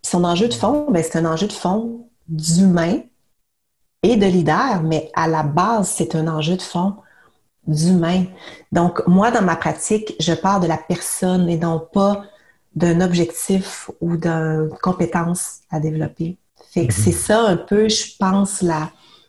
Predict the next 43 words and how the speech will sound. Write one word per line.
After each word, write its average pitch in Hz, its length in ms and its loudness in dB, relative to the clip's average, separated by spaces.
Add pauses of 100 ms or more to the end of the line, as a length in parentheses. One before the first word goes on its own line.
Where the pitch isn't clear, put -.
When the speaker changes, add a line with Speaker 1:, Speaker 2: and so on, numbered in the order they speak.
(180)
Speaker 1:
ce - 100 -18
que 180 80 4
j'ai 170 180 4
fait 202 240 2
dans 185 160 4
mon 165 200 2
évolution 175 840 0
de, 151 420 -2 (380)
de 170 100 -2
posture. 160 800 -2 (640)
Alors, 165 240 -2
on 160 80 0
aborde 165 380 0
vraiment, 165 500 0
euh, 151 140 -2 (880)
l'humain 180 400 6
à 175 60 0
partir 185 280 -2
de 175 120 2
ce - 140 -2
qui 180 160 -4
se 180 200 2
joue 180 260 2
pour 175 220 0
lui. 170 420 2 (240)
Évidemment, 170 440 4
ben, 165 120 4
ce - 120 -4
qui 180 100 2
se 165 80 4
joue 180 180 4
pour 170 200 2
lui 185 360 2 (520)
dans 175 80 2
son 175 180 2
monde 170 220 2
personnel, 175 500 2
ça 185 140 -2
se - 80 -6
transporte - 580 -4
dans 165 100 -2
son 156 200 -6
monde, 160 300 -4